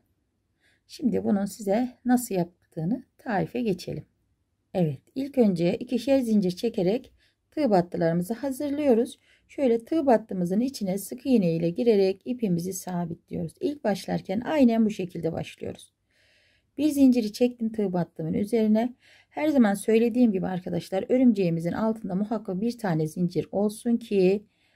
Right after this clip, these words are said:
bu örümceğimizin şöyle bombilili durmasını ve yıkayıp kullandığında da çok güzel durmasını sağlasın. Bakın şöyle iki tığ battı büyüklüğünde bir örümcek yapıyorum. Ve iki defa tığımın başını doladım. İki tane tığ battı atlayıp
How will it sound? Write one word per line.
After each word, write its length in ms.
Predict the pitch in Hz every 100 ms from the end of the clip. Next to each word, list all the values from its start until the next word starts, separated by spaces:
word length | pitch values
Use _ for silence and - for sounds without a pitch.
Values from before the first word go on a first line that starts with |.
| _ _ _ -
bu 140 | 240
örümceğimizin 1040 | 220 196 180 180 170 160 156 165 190 247 - _
şöyle 560 | - 254 180 180 185 196
bombilili 560 | 214 202 180 175 160
durmasını 800 | 185 196 180 180 170 165 196 233
ve 300 | 220 190 247 - _ _ _ _
yıkayıp 400 | 240 233 247 247
kullandığında 720 | - 220 214 214 233 226 202
da 220 | 165 190 -
çok 240 | _ 247 247
güzel 320 | 180 170 175
durmasını 460 | 226 202 170 185 202
sağlasın. 520 | - 170 156 - 202
Bakın 180 | 226 240
şöyle 240 | 277 247
iki 200 | 247 311
tığ 200 | 302 285
battı 300 | 269 269 254
büyüklüğünde 600 | 269 254 233 196 180 196
bir 120 | 247
örümcek 420 | 240 226 208 190 202
yapıyorum. 640 | 208 - 254 196 170 233 _ _ _ - _ _ _ -
Ve 100 | 247
iki 220 | 233 320
defa 400 | 294 247 233 180
tığımın 380 | 180 247 208 202
başını 380 | 202 185 180 180
doladım. 420 | 160 156 - - _ _ _ _ _ -
İki 180 | 349
tane 360 | 339 320 302 311
tığ 260 | - 311 254
battı 280 | 190 185
atlayıp 720 | - 240 247 247 226 233 240